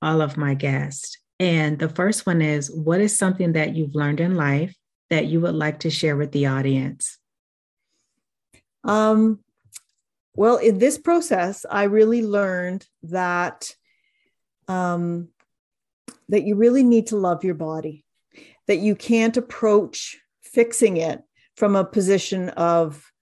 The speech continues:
Speaker 2: dislike or distrust or hatred. A lot of people, especially in the, the weight loss community and stuff, they come at their bodies from a position of, "I hate where I am. I hate my body."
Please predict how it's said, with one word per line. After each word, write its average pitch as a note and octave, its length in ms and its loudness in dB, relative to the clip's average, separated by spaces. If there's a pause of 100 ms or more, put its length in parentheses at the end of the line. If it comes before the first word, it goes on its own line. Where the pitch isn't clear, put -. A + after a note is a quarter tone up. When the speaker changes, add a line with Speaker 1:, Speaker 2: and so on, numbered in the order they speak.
(280)
Speaker 2:
dislike G3 720 0
or E3+ 300 -2
distrust G#3 1000 -4 (360)
or E3+ 360 0
hatred. G3 760 0 (300)
A F3+ 40 -10
lot G3+ 140 -4
of A#3 80 0
people, A3+ 440 -4
especially G3+ 640 -2
in F#3 160 -6
the, E3+ 440 -6
the D#3+ 440 -8 (280)
weight F3 220 -2
loss E3+ 240 -2
community E3 600 -4
and D#3+ 240 -6
stuff, E3 360 -8
they E3+ 120 -2
come G#3 400 -4
at F3+ 200 -6
their F3+ 100 -2
bodies D#3+ 420 -2
from E3+ 200 -6
a D#3+ 100 -8
position E3+ 520 -6
of, E3 180 -6
"I D#3+ 160 -6
hate F3 300 -4
where D#3 140 -4
I D3+ 160 -2
am. C3 320 -10
I D3 60 -14
hate E3+ 280 -4
my D#3+ 80 -8
body." D3+ 400 -8